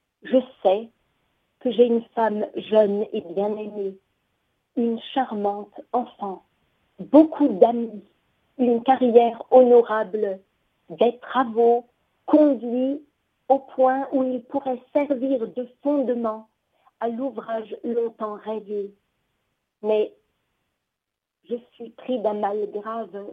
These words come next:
opiniâtre. Faut-il, mon Dieu, quitter tous ces biens que vous-même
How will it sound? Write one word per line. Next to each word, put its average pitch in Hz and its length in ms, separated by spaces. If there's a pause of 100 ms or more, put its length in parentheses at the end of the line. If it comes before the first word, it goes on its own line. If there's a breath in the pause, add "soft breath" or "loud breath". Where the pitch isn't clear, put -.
opiniâtre. 208 840 (1000)
Faut-il, 294 680 (260)
mon 226 280
Dieu, 208 480 (560)
quitter 247 580 (120)
tous 339 200 (140)
ces 220 140
biens 226 460 (400)
que 269 60
vous-même 294 760